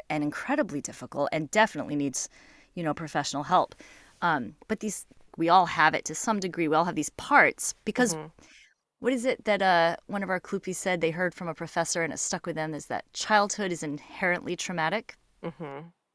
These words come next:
Speaker 1: So even if you've grown up in the best family and s-, emotional safety and all that stuff, we still experience things. And when we experience those things, big T or little T traumas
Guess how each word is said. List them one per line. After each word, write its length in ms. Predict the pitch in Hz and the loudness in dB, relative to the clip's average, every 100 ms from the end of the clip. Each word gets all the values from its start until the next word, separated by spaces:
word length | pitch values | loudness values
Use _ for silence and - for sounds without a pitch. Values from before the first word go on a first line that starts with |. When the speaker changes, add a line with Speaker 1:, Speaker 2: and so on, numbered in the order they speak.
| _ _ _ | _ _ _
Speaker 1:
So 140 | - - | -6 -2
even 260 | 285 277 277 | -2 0 -2
if 140 | - | -2
you've 120 | 220 | -4
grown 180 | 208 202 | -2 0
up 140 | 196 | 0
in 60 | 147 | 0
the 100 | 147 - | -6 2
best 260 | 254 254 - | 4 4 0
family 720 | 226 220 214 214 202 202 202 - | 0 2 2 0 0 0 -2 0
and 460 | 156 147 143 135 - | 4 4 2 -2 -8
s-, 500 | - - - - - - | -10 -8 -8 -10 -14 -6
emotional 400 | 208 247 254 240 | 0 2 2 -2
safety 400 | - 220 202 190 | -2 -4 -2 -4
and 80 | 175 | 0
all 120 | 202 | 2
that 160 | 214 - | 2 0
stuff, 320 | - 190 185 - - - - - | 2 2 2 -4 -20 -20 -20 -4
we 80 | 294 | -2
still 280 | - - 494 | -2 0 0
experience 720 | - - 170 160 151 127 - | 0 -4 2 2 2 -2 -8
things. 500 | 175 170 165 160 - - | -4 -2 -2 -4 -6 -8
And 100 | 156 | -4
when 140 | 165 202 | -2 0
we 80 | 202 | 0
experience 480 | - 170 160 151 - | 0 0 0 -2 -4
those 220 | 156 151 | -4 -4
things, 540 | 147 151 151 156 - - _ _ _ - 165 | -2 -2 -2 -6 -12 -18 _ _ _ -16 -4
big 180 | 190 175 | -4 -2
T 200 | - 180 - | -4 -2 0
or 160 | 156 | -2
little 260 | 151 160 160 | -2 -2 -4
T 180 | - 160 | -4 -6
traumas 500 | 175 151 156 151 | -2 -2 -2 -4